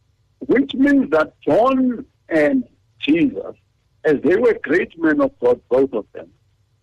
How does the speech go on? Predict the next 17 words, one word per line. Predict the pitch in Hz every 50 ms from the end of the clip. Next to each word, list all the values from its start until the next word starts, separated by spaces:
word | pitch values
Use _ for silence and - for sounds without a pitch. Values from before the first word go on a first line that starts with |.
| _ _ _ _ _ _ _ _ _ _
but | - 156 170 160 165 - - - - - 127
they | 135 165 170 151 143 -
had | - 190 220 214 - _
to | - - - - _ _ -
do | 160 208 262 269 - -
things | - 202 196 196 196 190 175 147 - _ _
in | - 220 240 240 220
the | 175 151
way | 135 135 156 208 240 302 320 285 -
that | 156 156 - - _ _
God | 131 139 147 131
had | 127 120 - _ _
said | 139 127 131 -
things | - 131 117 101 95
must | 101 92 90 _
be | - 95
done. | 87 - 90 78